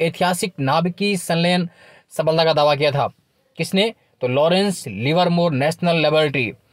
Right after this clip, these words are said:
कोलिंस डिक्शनरी का word of the year दो हज़ार बाईस कौन सा था? तो कोलिंस डिक्शनरी ने word of the year दो हज़ार बाईस किसे चुना है? पैरामेसिस,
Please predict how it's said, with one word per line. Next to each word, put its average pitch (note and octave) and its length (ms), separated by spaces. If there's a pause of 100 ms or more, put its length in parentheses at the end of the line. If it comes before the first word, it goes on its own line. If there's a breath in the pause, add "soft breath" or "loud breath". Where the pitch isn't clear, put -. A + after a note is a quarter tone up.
(640 soft breath)
कोलिंस B3 580
डिक्शनरी F3 720
का F#3 160
word E3 340
of E3+ 120
the E3 140
year E3+ 200
दो D#3 240
हज़ार D#3 200
बाईस D3 300
कौन D#3 220
सा E3+ 140
था? E3+ 100
तो E3 100 (120)
कोलिंस F3+ 480
डिक्शनरी D3+ 460
ने D#3+ 160 (320 soft breath)
word D#3 260
of D#3 260
the D#3 120
year D#3 160
दो D3 200
हज़ार D3+ 180
बाईस D3+ 180
किसे D#3 160
चुना D#3 180
है? D#3+ 160 (1500 soft breath)
पैरामेसिस, C#3 1080